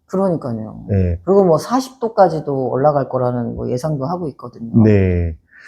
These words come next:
Speaker 2: 그래서 이제 저희가 정원을 디자인할 때 고객분들하고 이제, 이제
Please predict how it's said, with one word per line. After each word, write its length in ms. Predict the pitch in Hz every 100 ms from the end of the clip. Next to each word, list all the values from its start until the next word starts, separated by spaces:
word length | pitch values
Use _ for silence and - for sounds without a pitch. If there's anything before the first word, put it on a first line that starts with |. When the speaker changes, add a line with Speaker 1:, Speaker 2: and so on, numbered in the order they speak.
| - _ _
Speaker 2:
그래서 140 | 151
이제 180 | 170 156
저희가 440 | 131 139 147 139 139
정원을 1120 | 120 139 185 190 185 180 170 170 165 160 147
디자인할 640 | 123 120 160 160 131 113
때 440 | 113 110 117 113 95
고객분들하고 880 | - 123 143 - 135 123 117 110 107
이제, 420 | 92 98 98 87 - _ _ _ -
이제 280 | 104 110